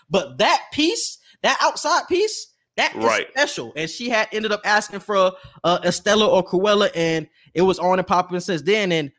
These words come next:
Speaker 1: her and the, her and the Baroness really became, like, tied at the hip. Baroness wanted to know all of her ideas, wanted to just get inside of her mind, and really wanted to bite off everything that she was doing.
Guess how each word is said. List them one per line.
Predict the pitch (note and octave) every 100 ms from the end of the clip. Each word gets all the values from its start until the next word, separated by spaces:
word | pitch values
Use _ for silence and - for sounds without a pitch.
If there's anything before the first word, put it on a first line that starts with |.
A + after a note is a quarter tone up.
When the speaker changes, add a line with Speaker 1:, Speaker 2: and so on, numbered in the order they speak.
| _
Speaker 1:
her | F#3+ G3
and | F#3+ F3+
the, | F3 E3 D3+ - A#2+ A#2+
her | A3
and | A#3
the | E3
Baroness | A3 G3 A#3+ A3 G3
really | A#3+ F#3+
became, | E3+ - A3 F3+
like, | D#3+ -
tied | - F#3+ F3
at | E3+
the | C3
hip. | E3+ G3 _ _ _ -
Baroness | F3+ F#3+ G3 F#3
wanted | F#3+ F#3
to |
know | F#3+ F3
all | F#3 G3
of | F#3
her | F#3+
ideas, | F3 D#3+ D#3 G3 G#3+ G#3+ G#3 E3
wanted | F3+ F3+ D#3+
to | E3 D#3 - _ _
just | F3+ C3
get | F#3+
inside | G3+ G#3 F#3+
of | F3
her | F3+
mind, | D#3 F#3 G3 G3 D3+
and |
really | F#3 A3+
wanted | F#3 F3+
to | C3+
bite | F#3+ F#3+
off | E3+
everything | F#3+ F#3+ - F#3+ F#3
that | E3+
she | G#3
was | F#3
doing. | D3+ A3+ F3+ D3+